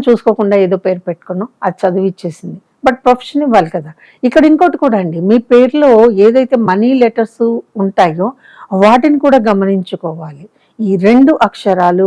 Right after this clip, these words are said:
మీ పేరులో కనుక వేస్తే ఉద్యోగం ఖాయం, గ్యారంటీ వస్తుంది. But ఫాలో అవ్వాల్సిన మెథడ్స్ చాలా ఉంటాయండి.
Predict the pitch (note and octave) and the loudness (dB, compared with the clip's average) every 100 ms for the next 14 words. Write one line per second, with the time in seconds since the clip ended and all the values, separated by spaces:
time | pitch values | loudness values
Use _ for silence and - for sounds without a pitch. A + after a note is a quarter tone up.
0 | F#3 E3+ E3 G#3+ A3+ G#3 G3+ F3 E3+ E3+ | -2 -6 -2 0 2 0 -2 -6 -8 -10
1 | D#3+ E3 - - F3+ - - G3 F#3 G3 | -10 -12 -10 -6 -6 -6 -8 -4 0 0
2 | F#3+ F3+ E3 D3+ E3 D#3 _ _ - F3 | -2 -8 -10 -10 -12 -20 _ _ -14 -10
3 | E3 E3+ E3+ - F3+ - - _ _ - | -10 -10 -12 -16 -20 -20 -20 _ _ -2
4 | B3 F4+ - _ _ _ _ _ - F#3+ | 0 0 -6 _ _ _ _ _ -2 2
5 | F#3+ G#3+ A3 G3 G3 F#3+ - F#3 F3 E3 | 4 4 4 2 0 -2 -4 -6 -8 -8
6 | E3 - - F3+ F3 F3+ F3 D#3+ D#3 D3+ | -12 -12 -6 -2 -2 -4 -6 -8 -12 -16
7 | D3 | -20